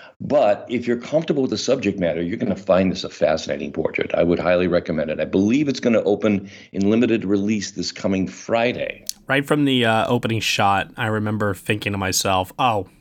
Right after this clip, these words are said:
Speaker 2: this will never get a wide release, period."
Speaker 1: <laughs>
Speaker 2: And then when I saw that A twenty-four,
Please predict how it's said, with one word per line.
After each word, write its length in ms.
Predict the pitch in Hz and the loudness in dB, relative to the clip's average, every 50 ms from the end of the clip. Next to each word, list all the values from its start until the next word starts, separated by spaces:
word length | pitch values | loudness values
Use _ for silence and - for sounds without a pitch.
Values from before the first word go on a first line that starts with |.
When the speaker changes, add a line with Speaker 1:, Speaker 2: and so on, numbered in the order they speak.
| _ _ _ _ _ | _ _ _ _ _
Speaker 2:
this 160 | - 139 131 | -2 -2 0
will 80 | 131 117 | 0 0
never 320 | 110 113 113 110 104 101 | 0 2 2 2 2 0
get 100 | 95 101 | -2 -2
a 60 | 101 98 | -2 -2
wide 260 | 95 95 95 92 98 | -2 -2 -2 -2 -4
release, 480 | 101 98 95 92 92 - - - - - - - - - - | -6 -6 -4 -4 -2 -2 -2 -2 -4 -6 -14 -18 -18 -12 -8
period." 520 | - - 123 110 98 95 98 95 95 - - | 0 2 2 2 2 2 0 0 -2 -2 -6
Speaker 1:
<laughs> 520 | - - - - - - 98 98 - - | -8 -8 -8 -12 -4 -2 -2 -2 0 -2
Speaker 2:
And 220 | 143 139 139 139 135 | -2 0 0 0 0
then 260 | 135 135 143 147 151 | 0 0 0 0 0
when 100 | 151 147 | 0 0
I 80 | 135 | 0
saw 360 | 123 - - 143 127 127 127 117 | 0 0 0 2 2 0 0 -2
that 360 | 110 117 107 107 104 101 - - _ _ _ _ _ _ _ _ _ _ _ _ _ | -2 0 0 0 0 -2 -4 -10 _ _ _ _ _ _ _ _ _ _ _ _ _
A 120 | 147 131 127 | 0 0 0
twenty-four, 920 | - - 131 120 113 - - 123 123 123 123 117 110 110 107 104 104 - | 0 0 0 0 0 -2 -2 -2 0 2 2 4 4 2 2 0 -2 -4